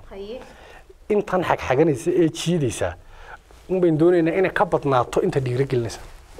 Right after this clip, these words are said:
Speaker 2: ee hore socda leh. Taasina way jirtaa mar walba.
Speaker 1: Waay.
Speaker 2: Mm.
Speaker 1: Abwan, aad baa u mahadsantahay. Su-aashaan aynu intaa kaga nimaadno. Runtii, in maansooyinkaaga waxay dareenka iyo dadnimada ay la hadlayaan oo haddii qofku laftiisa waa tayn bilowgii soo sheegno, haddii qofku, maaragtay, dhaqankiisa iyo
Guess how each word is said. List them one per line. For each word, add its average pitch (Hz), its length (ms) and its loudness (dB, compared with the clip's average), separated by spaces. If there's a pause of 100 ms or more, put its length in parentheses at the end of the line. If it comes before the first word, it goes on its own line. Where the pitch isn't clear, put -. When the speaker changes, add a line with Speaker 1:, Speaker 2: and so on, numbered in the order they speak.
(680)
Speaker 2:
ee 127 40 -2
hore 127 240 0
socda 113 300 0
leh. 98 120 -6 (300)
Taasina 120 340 2
way 120 80 2
jirtaa 101 340 -6
mar 120 160 -2
walba. 101 240 0 (220)
Speaker 1:
Waay. 196 220 -12 (180)
Speaker 2:
Mm. 120 120 -10 (340)
Speaker 1:
Abwan, 214 320 2
aad 247 120 2
baa 214 80 2
u 226 80 4
mahadsantahay. 220 440 -4
Su-aashaan 220 400 2
aynu 208 160 -2
intaa 220 140 0
kaga 208 180 -2
nimaadno. 208 520 0 (100)
Runtii, 226 680 -2
in 196 120 -6
maansooyinkaaga 202 760 0 (320)
waxay 196 360 -4 (140)
dareenka - 280 2
iyo 240 100 2
dadnimada 214 360 0
ay 196 60 4
la 196 120 -2
hadlayaan 190 420 -4
oo 214 60 -4
haddii 208 320 -8
qofku - 340 -2
laftiisa 226 540 -2
waa 196 180 4 (140)
tayn 208 160 -14
bilowgii 233 300 2
soo 214 140 0
sheegno, 208 240 -6
haddii 208 200 -2
qofku, 220 240 -8
maaragtay, 190 320 -6
dhaqankiisa 208 480 -8
iyo 196 120 -4